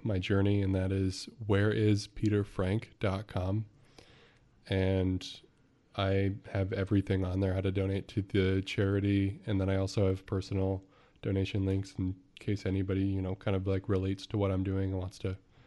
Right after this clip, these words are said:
help me out specifically. But I, um, yeah, I have everything on there. I write a lot on Facebook. I write, like, every day on Facebook.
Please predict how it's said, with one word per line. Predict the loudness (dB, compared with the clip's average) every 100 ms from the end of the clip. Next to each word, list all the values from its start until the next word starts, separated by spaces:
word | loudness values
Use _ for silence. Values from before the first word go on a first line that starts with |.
| -6
help | 0
me | 2
out | 2 0
specifically. | -4 -6 -4 -4 -2 -4
But | -4 -8 -12 _ _ _ -20 -20 -20 _ -8
I, | -2 0 2
um, | 2 0 -2 -4 -8 _ _ _ _ _ _ _ _ _ _ _ -20 _ _ _ _ _ _ _
yeah, | 0 0 -2 -4
I | 2
have | 6
everything | 6 6 4 4
on | 4
there. | 4 4
I | 8
write | 10 10
a | 10
lot | 8 6
on | 2
Facebook. | -2 -4 -2 -8 -8 -14 -6 -2
I | -2 2
write, | 4 4 2 -2
like, | -20 -20 -18 -4
every | 2 6 6
day | 6 4
on | 0
Facebook. | -2 -2 -2 -4 -4